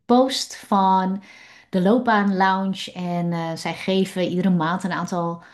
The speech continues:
webinars bij, eh, organisaties, eh, hè, onder professionals van, eh, de politie, eh, de gemeente Rotterdam en onderwijsinstellingen.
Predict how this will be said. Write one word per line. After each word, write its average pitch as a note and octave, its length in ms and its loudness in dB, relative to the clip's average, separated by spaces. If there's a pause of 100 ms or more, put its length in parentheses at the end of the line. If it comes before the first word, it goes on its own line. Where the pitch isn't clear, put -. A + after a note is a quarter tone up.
(260)
webinars F#3 720 6
bij, F3 540 2
eh, - 100 -6
organisaties, F#3+ 920 -2
eh, E3 180 -4 (100)
hè, G#3+ 240 -2
onder E3+ 340 -2
professionals F#3+ 760 -4
van, E3 320 -6
eh, E3 160 -6
de E3+ 80 -8
politie, A3 840 2
eh, D#3+ 220 0
de D#3+ 60 -4
gemeente G3+ 420 -4
Rotterdam G3 640 -4
en F#3 180 -4
onderwijsinstellingen. F#3+ 1300 -2